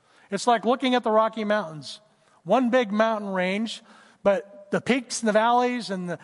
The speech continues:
and the turns, you, you just don't see those. This is prophetic perspective or prophetic future. You know, Jesus is no ordinary king. And in verse one through five, is in this,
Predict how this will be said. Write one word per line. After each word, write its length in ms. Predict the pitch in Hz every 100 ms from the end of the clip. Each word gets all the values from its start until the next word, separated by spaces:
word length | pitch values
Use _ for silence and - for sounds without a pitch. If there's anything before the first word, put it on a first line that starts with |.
| -
and 140 | 180
the 60 | 165
turns, 600 | - 247 254 254 247 - - - -
you, 80 | 190
you 180 | 208
just 140 | 226 -
don't 180 | 247 -
see 200 | 320 302
those. 300 | 180 143 190
This 140 | 202
is 200 | 214 160 - _
prophetic 520 | - 175 - 233 247 247 - -
perspective 720 | 196 - - 185 - 143 120 _ _ _ _
or 80 | 170
prophetic 540 | - 165 - 208 202 - - _ _ _ _
future. 420 | 196 185 - 135 - _ _ _ _ _ _ _ _ _ _ -
You 80 |
know, 120 | 190 170
Jesus 520 | 180 214 208 202 190
is 460 | 180 170 156 - -
no 540 | 147 180 185 190 190 - _ _ -
ordinary 720 | 180 175 156 160 160 160 147 _ _ _
king. 380 | - 202 151 127 - _ _ _ _ _ _
And 100 | 180
in 80 | 180
verse 260 | 190 196 190
one 220 | 202 202
through 200 | 202 185
five, 380 | - 185 160 160
is 180 | 160 156
in 140 | 185
this, 300 | 170 160 -